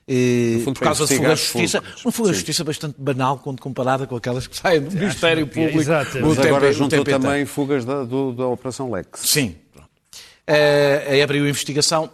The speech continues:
Speaker 1: O, o, o crime é, esta fuga não é do Ministério Público. Pronto, foi esse o crime cometido.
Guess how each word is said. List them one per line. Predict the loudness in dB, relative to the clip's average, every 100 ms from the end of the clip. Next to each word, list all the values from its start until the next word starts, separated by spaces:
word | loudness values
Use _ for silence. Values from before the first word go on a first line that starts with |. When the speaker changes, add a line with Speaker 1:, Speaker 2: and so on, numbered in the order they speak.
| -16
Speaker 1:
O, | -14
o, | -12 -6 -4 -6
o | -10
crime | -6 -4 0
é, | 0 0 -2 -4
esta | -6 -4
fuga | -8 -6 -4
não | -2
é | -4
do | -4
Ministério | -6 -6 -8 -10
Público. | -12 -20 _ _ _
Pronto, | -18 -18 -18 -12
foi | -4 -2
esse | -2
o | -4
crime | -4 -4
cometido. | -6 -10 -6 -4 -4 -8